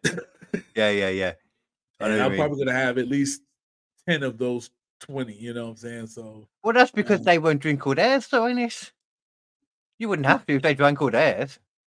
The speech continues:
Speaker 1: I knew they were gonna drink theirs. That's the
Speaker 2: Yeah,
Speaker 1: problem,
Speaker 2: but
Speaker 1: though. I
Speaker 2: still,
Speaker 1: knew they were
Speaker 2: that's
Speaker 1: gonna
Speaker 2: not the
Speaker 1: drink
Speaker 2: point.
Speaker 1: <laughs>
Speaker 2: <laughs> That's not the point, man.
Speaker 1: I just didn't wanna see running back and
Speaker 2: <laughs> Wait.
Speaker 1: forth to the fucking bar.
Speaker 2: <laughs> Yeah, yeah.
Speaker 1: <laughs>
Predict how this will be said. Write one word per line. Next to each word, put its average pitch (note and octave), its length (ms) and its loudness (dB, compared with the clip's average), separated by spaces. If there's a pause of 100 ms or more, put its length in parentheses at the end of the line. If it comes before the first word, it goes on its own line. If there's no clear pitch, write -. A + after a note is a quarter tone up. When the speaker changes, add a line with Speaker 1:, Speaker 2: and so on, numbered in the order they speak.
(100)
Speaker 1:
I C3+ 100 -2
knew G3+ 160 4
they B3+ 140 6
were D#3 200 4
gonna C3+ 160 2
drink C3 280 -4
theirs. A2 340 -8
That's F3 160 -2
the E3+ 100 -8
Speaker 2:
Yeah, G#3 200 4
Speaker 1:
problem, D#3 120 -2
Speaker 2:
but C#3+ 60 0
Speaker 1:
though. C#3 60 4
I C#3+ 80 4
Speaker 2:
still, - 100 0
Speaker 1:
knew A3+ 60 2
they G#3+ 140 8
were F3+ 60 6
Speaker 2:
that's E3+ 160 6
Speaker 1:
gonna - 0 -
Speaker 2:
not - 0 -
the A3 180 -2
Speaker 1:
drink A#2 200 -4
Speaker 2:
point. G3 200 -10
Speaker 1:
<laughs> F#3+ 320 0
Speaker 2:
<laughs> C#3 40 2
That's G3 140 8
not F#3 140 8
the D#3+ 80 -2
point, F3 260 4
man. G#2 180 -2
Speaker 1:
I - 60 2
just G3+ 120 -2
didn't F#3 140 6
wanna E3+ 200 2
see F3+ 60 -2
running E3 240 -2
back E3 160 -4
and E3+ 100 -8
Speaker 2:
<laughs> - 20 -8
Wait. F3+ 100 4
Speaker 1:
forth E3+ 100 -2
to D#3+ 60 -10
the D3+ 80 -10
fucking C#3 300 -10
bar. D#3 360 0
Speaker 2:
<laughs> - 360 -6
Yeah, C3+ 140 4
yeah. - 280 4
Speaker 1:
<laughs> - 40 -4